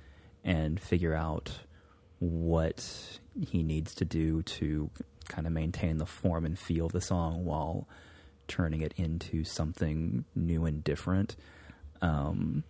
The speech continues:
I mean, my, my comment with Josh and the Jet Noise was always that I was the least talented member of the band, which isn't to say that I'm not talented, but by, by comparison,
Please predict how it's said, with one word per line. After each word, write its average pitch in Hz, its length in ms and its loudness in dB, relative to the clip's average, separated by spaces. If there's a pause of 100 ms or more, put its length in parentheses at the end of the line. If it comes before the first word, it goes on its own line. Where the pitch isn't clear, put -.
(460)
I 95 40 4
mean, 85 340 4 (320)
my, 87 360 6 (380)
my 104 120 8
comment 101 460 6 (220)
with 92 140 4
Josh 87 240 0
and 87 100 4
the - 20 -2
Jet 90 140 2
Noise 85 240 0
was 92 80 -2
always 80 300 2
that - 120 0
I 87 100 2
was 80 180 0
the - 80 0
least 80 240 -2
talented - 400 -2
member - 240 0
of - 80 -4
the 92 60 0
band, 80 220 0
which 85 120 0
isn't 113 160 6
to 117 60 4
say 113 140 4
that 95 120 4
I'm 95 80 4
not 90 180 0
talented, 104 540 4 (500)
but 90 440 6 (760)
by, 85 300 4 (180)
by 85 160 6
comparison, 95 680 4